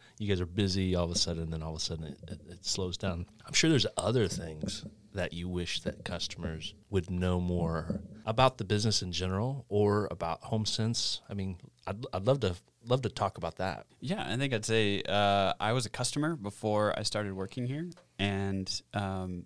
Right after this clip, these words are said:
Speaker 2: having experienced it as a customer now and working here now, I can say what, what we are saying about the business is true. Like,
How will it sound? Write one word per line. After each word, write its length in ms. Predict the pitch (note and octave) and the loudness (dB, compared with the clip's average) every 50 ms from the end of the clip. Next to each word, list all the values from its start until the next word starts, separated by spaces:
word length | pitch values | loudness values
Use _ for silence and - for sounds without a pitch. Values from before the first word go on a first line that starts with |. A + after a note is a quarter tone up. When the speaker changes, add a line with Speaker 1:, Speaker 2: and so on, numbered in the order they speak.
| - | -6
Speaker 2:
having 220 | - A#2 A2 G#2 G2+ | -4 -4 -2 -2 -4
experienced 480 | F#2 - - - C#3 C#3 C#3+ C#3 - | -4 -4 -4 -2 -2 -2 -2 -2 -2
it 40 | C#3 | -2
as 120 | B2+ A#2 A2+ | -2 -4 -4
a 40 | |
customer 400 | - - A#2 G#2+ - - A2 G#2+ | -2 -2 -2 -2 -2 -2 -2 -2
now 380 | G#2 G#2 G#2 G#2 G#2 G#2 G2 - - | -2 -2 -2 -2 -2 -4 -6 -8 -8
and 180 | - G#2 F#2+ F#2 | -6 -6 -4 -4
working 320 | G2 G2+ - - G#2+ G2+ | -4 -6 -4 -4 -8 -6
here 120 | G#2 G2+ F#2+ | -6 -6 -6
now, 260 | F#2 F#2 F#2 F2+ - | -4 -6 -6 -8 -8
I 60 | - | -10
can 160 | - - G#2+ F#2+ | -8 -8 -6 -4
say 380 | - - G#2+ G#2+ F#2+ F2 F2+ - - - - - - _ _ | -2 -2 -2 -2 -4 -6 -8 -12 -18 -20 -20 -20 -20 _ _
what, 300 | - G#2+ B2+ C#3+ - - - _ _ _ _ - | 2 4 4 4 4 2 -8 _ _ _ _ 2
what 200 | - D3 C3 - | 2 2 4 4
we 160 | C3+ C#3+ D3 | 2 4 4
are 80 | D3 C#3 | 4 4
saying 360 | - - B2+ A#2+ A#2+ B2+ A#2+ | 4 4 4 6 4 4 4
about 220 | A#2 A2 G#2+ G#2+ | 2 2 0 -2
the 80 | - G2+ | -2 -2
business 420 | G2+ G2+ G#2 A2 A#2 A#2 A2+ - | 0 -2 0 0 0 0 0 -2
is 200 | - - A2+ A2+ - | -2 0 -2 0 0
true. 300 | - - B2+ D3+ E3+ - | 2 2 2 2 2 0
Like, 360 | - - - F#2+ F#2 - - | -4 -6 -6 -6 -6 -6 -8